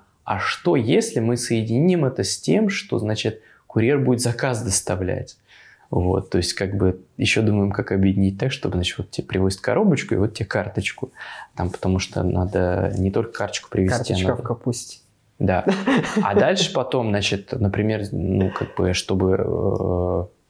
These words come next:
Speaker 1: первый раз кредит выдать тебе, ты должен бумажку подписать. Ну, вот так надо, такое вот законодательство.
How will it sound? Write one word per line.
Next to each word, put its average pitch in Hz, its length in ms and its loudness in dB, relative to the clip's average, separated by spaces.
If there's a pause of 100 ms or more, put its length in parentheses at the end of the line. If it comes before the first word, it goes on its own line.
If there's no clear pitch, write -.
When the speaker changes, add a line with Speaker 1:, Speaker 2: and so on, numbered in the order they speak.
(400)
Speaker 1:
первый 107 300 2
раз 98 180 0
кредит 139 360 0
выдать - 480 -4
тебе, - 460 -2 (360)
ты 123 100 0
должен 101 280 2
бумажку 98 380 0
подписать. - 540 -8
Ну, 113 140 2
вот 101 180 -2
так 95 240 -6
надо, 85 280 -6
такое 98 400 -2
вот - 300 -6 (240)
законодательство. 95 760 -2